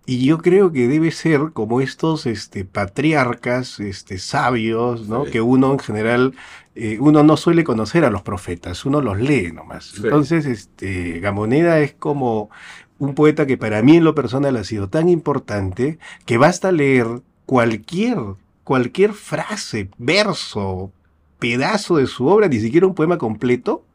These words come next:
Speaker 1: a lo largo de su historia, y no ves vacíos,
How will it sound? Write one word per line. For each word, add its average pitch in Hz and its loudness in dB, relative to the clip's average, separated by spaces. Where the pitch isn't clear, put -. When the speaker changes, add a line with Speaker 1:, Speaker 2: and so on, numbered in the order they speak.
Speaker 1:
a - -8
lo 104 0
largo 190 4
de 120 0
su - -10
historia, 151 -4
y 117 -2
no 151 2
ves 180 -4
vacíos, 156 -2